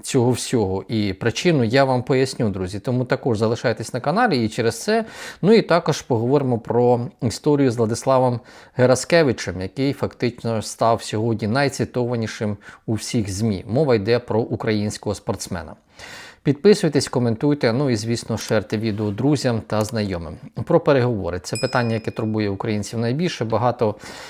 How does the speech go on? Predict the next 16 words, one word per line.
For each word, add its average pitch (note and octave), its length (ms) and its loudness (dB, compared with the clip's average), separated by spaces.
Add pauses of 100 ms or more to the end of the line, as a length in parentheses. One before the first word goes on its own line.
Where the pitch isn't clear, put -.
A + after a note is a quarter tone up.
(140)
є B2 200 4
сподівань, B2 680 0
але A2 240 2
і B2+ 100 4
розчарувань B2 680 0
стосовно G2+ 520 -4
переговорного G#2+ 580 -2
процесу, B2 420 -2
тому A2+ 220 -2
що - 160 -6
нам A2 260 0
багато A2+ 440 2
розповідають, D3 720 0
але B2 220 4
результату A2+ 540 0
немає A2 500 -2